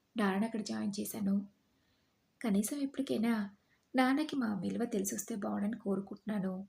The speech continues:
అన్నాడు శ్రీధర్. అప్పటికే మా ఇద్దరు లంచ్ ముగడంతో "సరే పద" అని ఎవరి సీట్లో వాళ్ళం వెళ్ళి కూర్చున్నాం. ఆ రోజు ఆఫీస్ అయ్యి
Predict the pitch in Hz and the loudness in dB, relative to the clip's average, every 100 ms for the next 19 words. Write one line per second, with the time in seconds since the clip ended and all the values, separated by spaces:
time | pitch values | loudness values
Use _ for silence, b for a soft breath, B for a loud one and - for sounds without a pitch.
0 | _ _ 208 196 196 196 - 190 190 196 | _ _ -2 0 2 0 0 -2 -2 -4
1 | - _ _ _ _ _ _ _ _ _ | -8 _ _ _ _ _ _ _ _ _
2 | - 208 202 185 233 220 - - 208 202 | -8 -6 -4 -2 2 2 2 -2 0 0
3 | 196 240 226 196 - 196 196 196 202 247 | 0 0 2 0 -2 -4 -2 -2 0 0
4 | 277 _ _ _ - - 196 240 240 226 | -2 _ _ _ -8 -4 -2 -4 -4 0
5 | 214 214 - - 208 214 214 196 B B | 0 -2 -6 -6 0 2 2 0 B B
6 | B B 269 247 220 190 190 254 233 - | B B 6 6 4 0 0 -2 -2 -2
7 | - 220 214 190 185 196 - 202 - 202 | -4 -2 0 0 0 -2 -4 -8 -6 -4
8 | 196 - _ _ _ _ _ _ _ _ | -4 -6 _ _ _ _ _ _ _ _
9 | _ _ _ _ _ _ _ b b b | _ _ _ _ _ _ _ b b b
10 | b 240 247 262 294 311 226 214 202 190 | b 2 4 6 4 2 0 -2 0 2
11 | 196 | 4